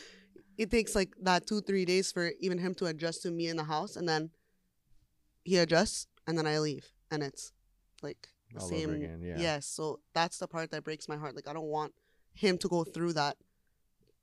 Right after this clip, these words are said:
Speaker 1: because of me.
Speaker 2: Mm-hmm.
Speaker 1: So making the documentary and having a crew of, like,
Speaker 2: That
Speaker 1: ten people in the house.
Speaker 2: That sounds scary.
Speaker 1: Big light, like, outside the house, like, in,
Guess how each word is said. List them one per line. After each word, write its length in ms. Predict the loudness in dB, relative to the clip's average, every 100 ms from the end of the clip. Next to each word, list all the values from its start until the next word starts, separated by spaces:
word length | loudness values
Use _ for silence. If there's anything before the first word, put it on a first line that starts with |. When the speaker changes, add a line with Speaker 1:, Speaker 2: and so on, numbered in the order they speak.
| -10
Speaker 1:
because 300 | -6 -4 -6
of 80 | -4
me. 320 | -2 -2 -4
Speaker 2:
Mm-hmm. 340 | -8 -8 -8 -12 -16 _ _ _
Speaker 1:
So 180 | -4 0
making 340 | 4 4 4
the 80 | 2
documentary 760 | 0 0 2 2 2 -2 -4 _ _ _ -6
and 140 | -2
having 560 | 0 0 2 -2 -2 -6 _ _ -2
a 80 | 0
crew 540 | 0 2 6 6 4 -2 _ _ _ 2
of, 180 | 4 4 -2 -18 _ _ _ 2
like, 280 | 2 2 -6 -10
Speaker 2:
That 80 | 4
Speaker 1:
ten 240 | 6 6
people 340 | 4 4 6
in 100 | 6
the 80 | 4
house. 300 | 2 0 0
Speaker 2:
That 180 | -4 -4
sounds 200 | -4 -4
scary. 380 | -4 -4 -4 -6 2
Speaker 1:
Big 240 | 4 4 4
light, 380 | 4 6 4 2 -8 -2
like, 220 | -2 -2 0
outside 600 | 2 2 0 4 4 4
the 80 | 0
house, 300 | 0 0 0
like, 220 | -4 -6 _ _
in, 240 | -2 -2